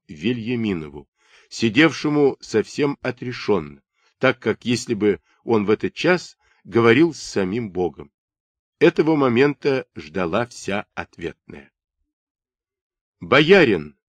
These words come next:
Вельяминов», Дмитрий произнёс это жёстко, но умерил строгость и мягче добавил: «Тимофей Васильевич,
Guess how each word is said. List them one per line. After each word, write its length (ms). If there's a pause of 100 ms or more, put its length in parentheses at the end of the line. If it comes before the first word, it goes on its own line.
Вельяминов», 960 (560)
Дмитрий 440
произнёс 540
это 380 (140)
жёстко, 680 (540)
но 240
умерил 400
строгость 800
и 100
мягче 420
добавил: 520 (720)
«Тимофей 460
Васильевич, 680